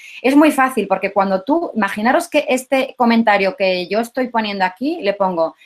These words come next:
"El ejemplo aclara que lo entiendes", le pongo yo. Pues imaginaros que ese comentario se lo quiero poner a unas cuantas personas, ¿vale? Pues yo aquí en este comentario,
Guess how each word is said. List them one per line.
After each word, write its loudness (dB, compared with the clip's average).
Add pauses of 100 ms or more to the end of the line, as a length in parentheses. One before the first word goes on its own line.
(100)
"El 4
ejemplo 2
aclara 4
que 0
lo 0
entiendes", -6
le -10
pongo -6
yo. -14 (320)
Pues -4
imaginaros -4
que -8
ese 0
comentario 0
se -2
lo -2
quiero 4
poner 2
a 4
unas 0
cuantas 0
personas, -6
¿vale? 0 (340)
Pues 2
yo 4
aquí 0
en 2
este -2
comentario, 2